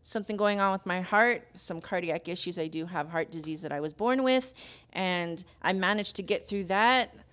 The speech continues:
You know, fast forward five years to present day, they just, um,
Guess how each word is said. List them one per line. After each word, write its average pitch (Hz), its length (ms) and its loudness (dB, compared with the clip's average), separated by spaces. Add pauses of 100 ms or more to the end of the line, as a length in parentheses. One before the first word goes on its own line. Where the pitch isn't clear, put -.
(1040)
You 185 140 -6
know, 170 100 0
fast 165 280 0
forward 170 220 4
five 156 240 0
years 165 340 0
to - 100 -12
present 160 380 -6
day, 240 360 4 (340)
they 180 220 0
just, 170 760 -2 (120)
um, 160 580 -2